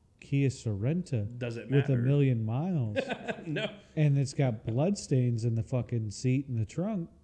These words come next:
Speaker 1: you're like, "God, I don't fucking want this." But if there's no interest. Yeah, no,
Speaker 2: <laughs>
Speaker 1: I, I don't want it, but there's no interest. Yeah, no, I don't, I don't,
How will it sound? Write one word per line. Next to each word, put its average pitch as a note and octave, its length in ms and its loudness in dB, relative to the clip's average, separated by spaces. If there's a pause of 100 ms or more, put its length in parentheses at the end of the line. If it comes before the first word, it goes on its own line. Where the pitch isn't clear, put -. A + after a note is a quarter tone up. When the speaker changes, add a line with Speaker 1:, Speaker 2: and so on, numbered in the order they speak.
(360)
Speaker 1:
you're C3+ 140 2
like, G#2 240 -2
"God, C3 200 0
I G#2+ 40 0
don't A2+ 180 0
fucking A2 280 -2
want G#2+ 200 -4
this." C#3+ 280 -2 (400)
But F3+ 120 0
if D#3 40 -2
there's D#3 220 2
no D#3 260 4
interest. F3 420 -2 (680)
Yeah, E3+ 1200 0
no, C3 500 0
Speaker 2:
<laughs> - 20 -2
Speaker 1:
I, B2+ 240 0
I C3 40 4
don't C3 440 0
want D3 220 0
it, A2 160 -2 (240)
but F3 140 -2
there's D3+ 280 2
no C3+ 320 2
interest. D3 420 -4 (640)
Yeah, E3+ 200 0
no, E3+ 300 0
I C3+ 80 4
don't, D3+ 240 2
I C3 140 2
don't, C#3+ 320 0